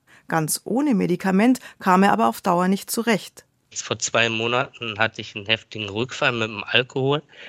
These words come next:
Speaker 2: und bin nochmal stationär eingeliefert worden und bekomme jetzt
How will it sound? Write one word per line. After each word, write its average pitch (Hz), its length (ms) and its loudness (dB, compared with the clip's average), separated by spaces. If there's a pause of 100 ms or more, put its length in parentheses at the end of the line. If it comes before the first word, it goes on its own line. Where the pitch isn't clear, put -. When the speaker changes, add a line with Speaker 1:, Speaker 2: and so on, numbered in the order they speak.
(580)
Speaker 2:
und 110 280 0
bin 107 160 0
nochmal 107 300 -2
stationär 110 640 0
eingeliefert 131 760 0
worden 123 260 -2
und 107 360 -6
bekomme 113 400 0
jetzt - 560 -2